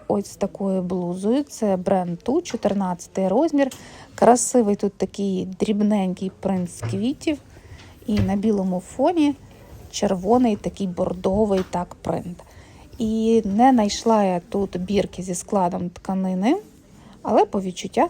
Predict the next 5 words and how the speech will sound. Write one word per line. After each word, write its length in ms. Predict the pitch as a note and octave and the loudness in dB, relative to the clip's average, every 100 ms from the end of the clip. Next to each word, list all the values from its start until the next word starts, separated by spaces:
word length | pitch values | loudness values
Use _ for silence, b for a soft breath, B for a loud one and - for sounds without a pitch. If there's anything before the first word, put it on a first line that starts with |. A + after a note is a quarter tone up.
| - | -2
це 300 | - G#3+ F#3+ | -4 0 0
льон. 260 | E3+ E3+ E3+ - - - - - - - - - - - - - - E4 D4+ - | -2 -4 -10 -14 -20 -20 -20 -20 -20 -20 -20 -20 -20 -20 -20 -20 -20 -16 -10 4
І 100 | E4 | 6
ось 160 | C4 | 6
так 260 | - B3 | 4 2